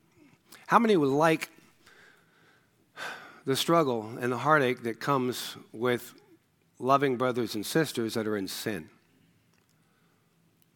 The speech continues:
The struggle that comes with, um,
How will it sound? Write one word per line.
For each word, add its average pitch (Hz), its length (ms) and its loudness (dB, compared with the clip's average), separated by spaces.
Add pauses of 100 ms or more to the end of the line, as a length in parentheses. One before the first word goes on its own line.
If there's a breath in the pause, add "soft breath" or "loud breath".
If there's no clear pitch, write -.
(220)
The 123 160 0
struggle 139 400 2
that 127 200 -2
comes 143 340 0
with, 120 340 -2 (480 soft breath)
um, 113 480 -2